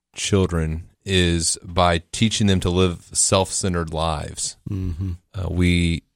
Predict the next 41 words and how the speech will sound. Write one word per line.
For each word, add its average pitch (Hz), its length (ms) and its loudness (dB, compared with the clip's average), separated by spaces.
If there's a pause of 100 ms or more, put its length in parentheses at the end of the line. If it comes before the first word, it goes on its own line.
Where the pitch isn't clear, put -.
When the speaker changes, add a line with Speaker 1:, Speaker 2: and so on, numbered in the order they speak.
(280)
Speaker 1:
teach - 300 2
the, - 100 -6 (180)
our 92 120 2
children 90 380 2
that 85 180 0 (180)
the 92 160 -2
world 92 280 4
revolves 85 440 2
around 82 240 0
them 82 120 -2
at 82 60 0
a 80 40 -4
very 85 160 0
early 82 360 2
age. 80 300 0
We 90 80 -2
create 87 240 0
these 82 180 -2
child-centered 87 880 0
homes. 78 580 -2
And, 87 140 -4
and 92 100 -2
I, 95 100 0
I - 140 -6
see 107 260 2
this, 95 460 0
uh, 82 440 -2
I, - 200 -2
I - 40 4
struggle 101 440 2
with 98 180 2
it. 98 160 0
I - 80 -6
see 90 440 -4 (480)
others 95 300 2
struggle 90 360 2
with 90 140 0
it 85 80 0
as 82 180 -4
well. 87 440 0 (480)
Uh, 82 260 -4